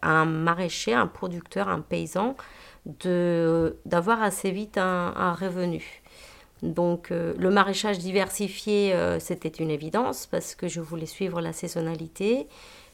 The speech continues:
parce que je voulais, euh, voilà, ne pas avoir les, les effets négatifs des cultures intensives. Donc, euh,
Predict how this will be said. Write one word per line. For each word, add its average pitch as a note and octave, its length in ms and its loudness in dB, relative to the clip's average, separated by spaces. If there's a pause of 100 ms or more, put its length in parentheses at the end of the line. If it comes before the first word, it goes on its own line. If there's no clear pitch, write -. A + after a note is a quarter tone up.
(120)
parce - 180 -2
que - 120 -6
je E3 100 -4
voulais, E3+ 520 -2
euh, D3+ 600 -4 (480)
voilà, G3 380 6
ne F3 180 4
pas F#3 720 2
avoir F#3 600 0
les, E3+ 540 -2 (360)
les F#3+ 180 2
effets G3 220 2
négatifs F#3+ 640 0
des F3 120 -4
cultures E3+ 540 -4
intensives. E3+ 680 -2
Donc, E3+ 320 0
euh, E3+ 220 0